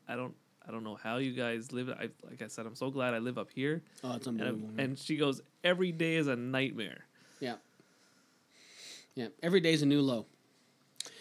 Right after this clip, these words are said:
Speaker 2: Well, listen, um, we have a, we have some important questions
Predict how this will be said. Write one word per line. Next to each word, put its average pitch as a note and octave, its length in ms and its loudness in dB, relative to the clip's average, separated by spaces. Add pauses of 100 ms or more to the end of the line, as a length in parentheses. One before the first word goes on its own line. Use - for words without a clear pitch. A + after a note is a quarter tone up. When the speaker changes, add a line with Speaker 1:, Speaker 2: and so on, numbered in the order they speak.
(240)
Speaker 2:
Well, F3 180 8
listen, E3+ 360 2 (800)
um, C#3+ 560 2 (1800)
we G3 140 8
have G#3 160 4
a, F3+ 60 -2 (200)
we A#3+ 120 8
have C#4+ 140 4
some B3+ 180 6
important G3+ 460 2
questions G#2 720 -4